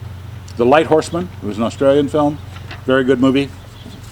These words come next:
But, uh, Beersheba has been a notable town since Abraham and Abimelech founded it under the sevenfold oath, um, in eighteen something B C.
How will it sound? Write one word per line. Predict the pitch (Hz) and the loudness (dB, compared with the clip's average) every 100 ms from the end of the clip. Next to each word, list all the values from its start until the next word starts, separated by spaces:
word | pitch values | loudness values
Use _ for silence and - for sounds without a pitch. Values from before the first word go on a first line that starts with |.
| - 107 | -12 2
But, | 117 113 - | 2 2 2
uh, | 120 113 107 - - - - | 2 4 0 -14 -18 -16 -10
Beersheba | - 143 156 165 147 | 2 4 6 4 6
has | 135 | 4
been | 101 139 | 4 4
a | 131 | 6
notable | 131 151 175 170 165 | 6 8 8 6 2
town | - 151 131 - - - - - | 4 4 4 0 -12 -14 -14 -14
since | - - 180 180 | -10 4 4 6
Abraham | 185 170 160 156 | 4 4 4 6
and | 156 | 6
Abimelech | 156 160 127 104 | 6 4 4 2
founded | - 113 110 | 2 2 2
it | 113 127 - - - - - - | 0 -2 -8 -16 -18 -18 -14 0
under | 131 | 0
the | 120 | 2
sevenfold | 120 - 147 151 143 147 143 | -2 4 4 4 2 4 6
oath, | 139 123 113 - - - - - - | 4 4 0 -10 -18 -18 -20 -20 -10
um, | 233 220 202 196 - - - - - - | 2 4 6 2 -6 -16 -20 -16 -14 -2
in | 117 117 113 101 - - - - | 0 2 0 -2 -10 -18 -18 0
eighteen | 120 120 127 110 | 0 2 0 2
something | 123 113 107 | 0 0 -2
B | 98 101 | -2 -2
C. | - 90 | -2 -6